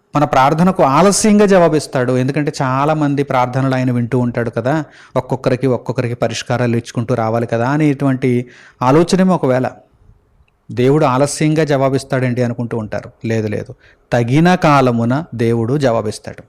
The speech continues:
నీకు ఇమీడియట్గా రెస్పాన్స్ కావాలి అనుకుంటే ఇమీడియట్గానే ఇస్తాడు ఆయన. నీవు అనుకోవు, అంత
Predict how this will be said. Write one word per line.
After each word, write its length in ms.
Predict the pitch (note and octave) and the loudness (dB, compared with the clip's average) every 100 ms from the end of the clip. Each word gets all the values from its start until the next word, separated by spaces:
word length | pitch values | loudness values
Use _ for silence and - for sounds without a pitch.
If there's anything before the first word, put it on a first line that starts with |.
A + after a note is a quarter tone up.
| _ _ _ _ _ _ - - | _ _ _ _ _ _ -20 -2
నీకు 180 | D3+ F3+ | 0 4
ఇమీడియట్గా 640 | D#3+ F3+ A#3 B3+ A#3+ G3+ A#3 | 4 6 6 6 4 4 4
రెస్పాన్స్ 480 | F#3 - G#3 G3 | 4 2 2 2
కావాలి 440 | - G3 F3+ F3 E3+ | 2 4 6 6 4
అనుకుంటే 380 | D#3 D#3 C#3+ D#3 | 2 2 0 4
ఇమీడియట్గానే 640 | E3+ G#3+ A#3+ A#3 A3 A#3 | 6 8 6 6 4 4
ఇస్తాడు 280 | G#3 G3+ D#3 | 4 2 2
ఆయన. 180 | A#2 G#2+ - _ _ _ _ - | 0 -4 -12 _ _ _ _ -6
నీవు 420 | B2+ C#3 C#3 C3+ | 0 2 2 2
అనుకోవు, 520 | B2+ E3+ G3+ G3 C#3+ - | 2 2 4 4 2 0
అంత 360 | C3 E3+ E3 | 0 0 2